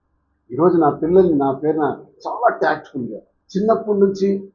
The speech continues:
వాళ్ళ బుర్రల్లోకి ఎక్కించిన విధానాన్ని ఈరోజు ప్రశ్నించే స్థాయికి తీసుకొచ్చారు.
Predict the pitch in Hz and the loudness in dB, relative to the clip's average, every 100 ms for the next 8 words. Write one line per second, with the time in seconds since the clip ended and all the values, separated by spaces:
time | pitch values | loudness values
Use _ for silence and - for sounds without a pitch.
0 | - 135 139 117 160 208 202 185 165 160 | -2 0 2 0 2 2 4 2 2 0
1 | 165 147 143 156 190 190 175 170 214 - | -2 -2 -2 0 4 4 4 2 0 -4
2 | - 139 165 143 - 160 160 202 196 170 | -4 0 2 0 -2 -4 -2 -2 0 0
3 | - 143 147 - 262 - - - - | -2 -6 -6 -10 -18 -14 -16 -16 -20